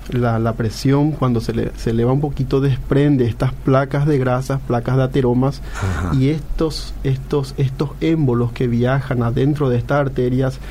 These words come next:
Speaker 1: cierran, tapan las arterias, y al cerrarse la arteria no le llega sangre al cerebro y se
Speaker 2: Ok,
Speaker 1: produce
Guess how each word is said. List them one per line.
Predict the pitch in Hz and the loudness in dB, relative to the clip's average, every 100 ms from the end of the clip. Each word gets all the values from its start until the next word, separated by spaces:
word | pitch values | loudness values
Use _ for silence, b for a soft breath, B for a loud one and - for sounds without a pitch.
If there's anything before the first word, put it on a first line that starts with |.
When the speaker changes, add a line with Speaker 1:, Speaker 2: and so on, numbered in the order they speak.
| B B - | B B -10
Speaker 1:
cierran, | - 143 160 156 117 113 107 - - | -4 0 2 2 2 0 -2 -4 0
tapan | 143 156 156 156 165 | 2 2 0 0 2
las | 165 | 2
arterias, | 170 151 143 147 156 165 185 - B B B - | 0 0 0 2 2 0 -2 -8 B B B 0
y | 160 180 - - | 2 2 -2 -2
al | 139 131 | -2 0
cerrarse | 127 113 127 156 185 | -2 0 0 0 0
la | 190 | 0
arteria | 175 175 175 185 | 0 0 2 4
no | 151 151 | 4 4
le | 175 | 4
llega | 143 160 | 2 0
sangre | 156 131 139 160 | 0 2 2 0
al | |
cerebro | 165 165 143 160 180 | 0 0 2 2 0
y | |
se | 202 170 | 0 0
Speaker 2:
Ok, | |
Speaker 1:
produce | 170 131 120 - 131 | 2 2 0 -2 -2